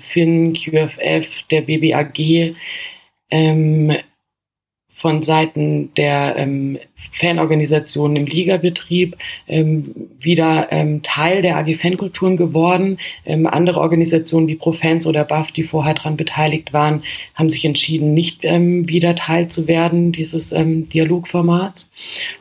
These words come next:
Und, ähm, alles hat, äh, sehr berechtigte Gründe. Ich glaub, ähm, das muss, ähm, tatsächlich muss man es immer wieder für sich entscheiden und neu entscheiden. Und wir haben gesagt, als unsere Kurve, wir versuchen dort, ähm, endlich Bedingungen zu schaffen, dass wir sagen können,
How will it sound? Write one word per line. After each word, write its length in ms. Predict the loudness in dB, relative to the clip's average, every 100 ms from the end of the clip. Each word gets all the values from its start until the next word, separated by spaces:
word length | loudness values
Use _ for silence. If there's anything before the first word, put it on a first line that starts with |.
| -2
Und, 340 | 2 2 2
ähm, 580 | 2 2 2 2 2 0 -4 -16 _ _ _ _
alles 340 | 0 2 2 2
hat, 200 | 0 0
äh, 300 | 2 2 0 -2
sehr 180 | -2 0
berechtigte 520 | 0 0 -2 -2 -4
Gründe. 440 | 2 2 2 -2 _ -14
Ich 160 | -8
glaub, 280 | -2 -2 0
ähm, 460 | -2 0 -2 -2 -4
das 220 | -8 -4
muss, 260 | -2 -2 -2
ähm, 340 | -2 -2 -2
tatsächlich 460 | -2 0 2 0 -2
muss 120 | -2
man 100 | -2
es 60 |
immer 200 | 2 2
wieder 160 | 2 0
für 140 | 0
sich 240 | 0 0 0
entscheiden 560 | 0 2 2 0 -2 -8 -14 -12
und 160 | -4 2
neu 200 | 4 2
entscheiden. 580 | 0 0 2 2 2 2
Und 160 | 2
wir 120 | 2
haben 100 | 2
gesagt, 360 | 0 0 -2 -2
als 160 | -4 -2
unsere 220 | -2 -4
Kurve, 280 | -2 -2 0
wir 100 | -2
versuchen 560 | -2 -2 0 0 0 -4 -14 -2
dort, 340 | 2 2 2 0
ähm, 440 | 2 2 2 -2 -10 -20 _ -2
endlich 400 | 0 2 0 0
Bedingungen 520 | 0 4 4 4 0
zu 120 | -2
schaffen, 460 | -2 -2 -2 0 0
dass 180 | 0 -2
wir 80 |
sagen 300 | 0 2 2
können, 340 | 0 0 0